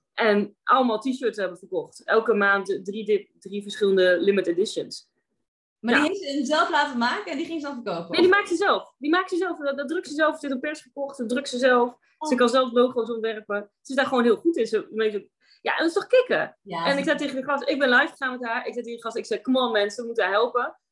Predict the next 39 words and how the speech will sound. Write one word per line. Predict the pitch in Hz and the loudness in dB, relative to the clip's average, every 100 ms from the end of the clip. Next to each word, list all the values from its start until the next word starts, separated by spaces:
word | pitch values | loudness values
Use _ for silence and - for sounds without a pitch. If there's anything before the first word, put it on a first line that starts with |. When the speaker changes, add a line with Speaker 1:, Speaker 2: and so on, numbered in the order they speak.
| _ | _
Speaker 1:
Ik | 202 | -8
zei, | 220 202 196 | 0 0 2
"We | 196 | -2
hebben | 190 185 | -2 -4
een, | 180 175 165 165 | -4 -4 -4 -6
ehm, | 175 - _ _ | -10 -18 _ _
wishlist | 190 294 285 277 | -4 -4 -4 -6
gemaakt | 262 240 226 | -2 -2 -2
op | - | -4
Amazon. | 269 254 247 | -4 -2 -4
Dit | 262 | -4
zijn | 247 | -6
de | 208 | -4
producten | 214 269 277 | -4 -4 -6
die | 226 | -4
we | 220 | -2
nodig | 214 214 | -2 -4
hebben." | 196 185 277 | -6 -6 -8
We | - _ - | -12 _ -12
hebben | 190 208 | -6 0
voor | 214 | 0
bijna | 226 | 0
drieduizend | 196 254 247 202 202 190 | -2 -2 0 -2 -4 -8
inventory | 254 247 226 196 170 170 | -8 -10 -10 -8 -8 -10
gekregen, | 165 - 240 247 - - | -14 -6 -4 -4 -10 -14
gedoneerd | 190 185 208 233 262 | -8 -4 -2 -2 -6
gekregen | _ 160 - _ | _ -12 -12 _
van | 220 | -8
haar | 180 170 | -8 -4
volgers. | 233 269 330 494 - _ _ | -4 -2 -6 -8 -14 _ _
Speaker 2:
Oh. | 302 311 285 247 | -10 -8 -6 0
Speaker 1:
En | 247 202 | 0 2
daarnaast | 208 226 262 277 | 2 2 0 -2
kochten | 247 220 | -4 -4
ze | |
ook | 277 | -6
nog | 262 | -4
haar | 240 | -6
shirt. | - 143 247 - | -4 -6 -6 -16